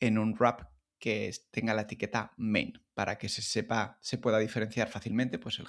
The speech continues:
header del contenido del resto, ¿no? Luego, usar etiquetas H T M L correctamente, pues, las de toda la vida,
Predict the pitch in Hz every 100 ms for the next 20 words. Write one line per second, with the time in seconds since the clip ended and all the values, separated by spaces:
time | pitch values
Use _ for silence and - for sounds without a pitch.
0 | - 113 135 135 110 - 101 107 123 135
1 | 170 - - - _ - - - - -
2 | - - 202 - - - - 139 113 120
3 | 131 139 127 131 123 123 104 - 113 110
4 | 110 120 120 110 - 113 110 98 101 101
5 | - 110 165 - 226 - - - - 98
6 | - - 95 90 - 98 90 90 135 190